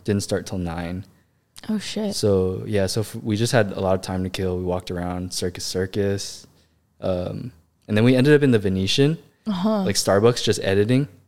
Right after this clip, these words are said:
Speaker 1: And we were talking about the idea of, uh,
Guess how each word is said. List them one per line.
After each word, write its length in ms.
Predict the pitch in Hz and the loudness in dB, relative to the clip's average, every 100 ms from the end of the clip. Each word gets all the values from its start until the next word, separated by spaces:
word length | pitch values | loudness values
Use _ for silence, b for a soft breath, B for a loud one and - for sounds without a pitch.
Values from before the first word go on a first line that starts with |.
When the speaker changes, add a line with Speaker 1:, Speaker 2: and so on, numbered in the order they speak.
| _ _ _ _ _ _ - - | _ _ _ _ _ _ -14 -2
Speaker 1:
And 440 | 110 98 95 95 B B | 0 2 0 -6 B B
we 60 | 131 | 2
were 40 | |
talking 280 | 165 165 160 | 4 2 6
about 200 | 147 113 | 4 6
the 60 | |
idea 400 | 107 101 110 113 117 | 4 4 6 6 6
of, 400 | 107 98 98 - | 2 0 -6 -8
uh, 320 | 107 95 92 | -4 -4 -4